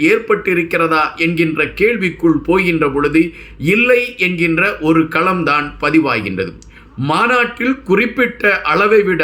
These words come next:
மிக அதிகப்படியான அளவிற்கு தொண்டர்கள் திரண்டார்கள் என்பது வரலாற்று புதுமையாக இருக்கின்றன.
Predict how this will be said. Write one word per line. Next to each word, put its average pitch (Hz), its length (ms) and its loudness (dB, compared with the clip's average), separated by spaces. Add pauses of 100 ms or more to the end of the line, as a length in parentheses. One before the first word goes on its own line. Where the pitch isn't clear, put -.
(140)
மிக 160 240 0
அதிகப்படியான 185 1040 0
அளவிற்கு 175 600 0
தொண்டர்கள் 165 600 0
திரண்டார்கள் 165 640 0 (100)
என்பது 156 420 0 (440)
வரலாற்று 214 720 0
புதுமையாக 170 800 0 (260)
இருக்கின்றன. 156 540 0